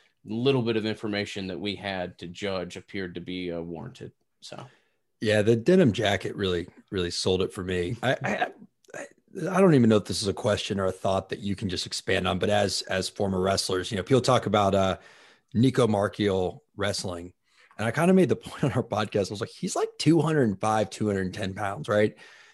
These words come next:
Speaker 2: Think about what the average, like, two oh five pounder looks like in high school. Like,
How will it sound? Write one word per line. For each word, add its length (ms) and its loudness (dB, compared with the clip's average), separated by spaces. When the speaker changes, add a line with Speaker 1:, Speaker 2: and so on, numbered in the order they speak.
Speaker 2:
Think 140 4
about 120 2
what 100 4
the 180 -2
average, 500 4
like, 200 0
two 260 4
oh 80 6
five 340 2
pounder 380 0
looks 260 -2
like 160 -4
in 60 -6
high 180 -4
school. 340 -8
Like, 260 -4